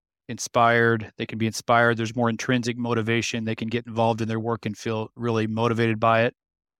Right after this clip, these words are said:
And I think managers and organizations need to figure out, you know, where they're at on that continuum. The research shows that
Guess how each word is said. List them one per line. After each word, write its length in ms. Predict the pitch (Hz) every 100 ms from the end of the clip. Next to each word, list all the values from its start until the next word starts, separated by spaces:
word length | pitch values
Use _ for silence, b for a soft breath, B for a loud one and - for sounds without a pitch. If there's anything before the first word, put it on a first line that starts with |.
| _ _
And 140 | 131 117
I 80 | 143
think 220 | - 156
managers 680 | 131 139 147 156 143 143 131
and 80 | 135
organizations 680 | 135 131 123 147 139 127 117
need 140 | 127
to 60 | 120
figure 260 | - 127
out, 180 | 123 123
you 80 | 131
know, 60 | 123
where 180 | 127
they're 180 | 120 113
at 200 | 123 131
on 140 | 117 110
that 140 | 113
continuum. 720 | 120 104 131 135 113 110 107 117
The 100 | 113
research 400 | 139 - 135 -
shows 420 | - 127 127 113
that 180 | 113